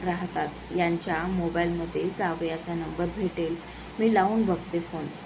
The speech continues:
काकी बोलतच समोरच्या टेबलवर असलेला रघु काकांचा फोन घेते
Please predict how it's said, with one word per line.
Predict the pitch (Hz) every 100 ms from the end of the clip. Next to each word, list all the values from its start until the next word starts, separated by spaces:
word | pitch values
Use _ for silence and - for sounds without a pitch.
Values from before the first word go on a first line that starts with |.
| - - - -
काकी | 233 233 254
बोलतच | 196 208 214 220 190 196 -
समोरच्या | 202 180 180 - 180 180 190
टेबलवर | 185 170 175 175 170
असलेला | 185 - 180 180 170 180
रघु | 180 180 175
काकांचा | 160 - 170 170 180 180
फोन | 196 226
घेते | 262 247 175 165